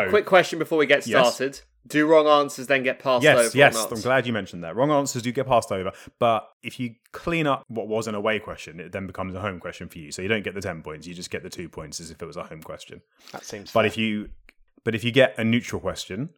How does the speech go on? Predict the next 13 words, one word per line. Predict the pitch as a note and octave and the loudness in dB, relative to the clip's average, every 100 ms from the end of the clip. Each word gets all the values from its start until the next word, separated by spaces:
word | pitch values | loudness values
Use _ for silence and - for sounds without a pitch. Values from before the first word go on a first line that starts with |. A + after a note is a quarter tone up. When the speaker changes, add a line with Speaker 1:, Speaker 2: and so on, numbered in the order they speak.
| _ _ _ _ _ | _ _ _ _ _
Speaker 1:
that | F#2+ | -6
they | G2 | -4
didn't | F#2 F2 E2+ | -4 -6 -6
know, | E2+ A2+ | -6 -2
then | G#2 F#2+ | -2 -2
you | F#2 | -4
still | - F#2 | -6 -8
get | E2+ | -8
the | E2 | -10
five | - E2 D#2+ | -8 -8 -8
points. | D#2+ - - - _ _ _ B2 | -16 -18 -18 -20 _ _ _ -16
Speaker 3:
Makes | A2 | -10
sense. | C3 C3+ | -10 -12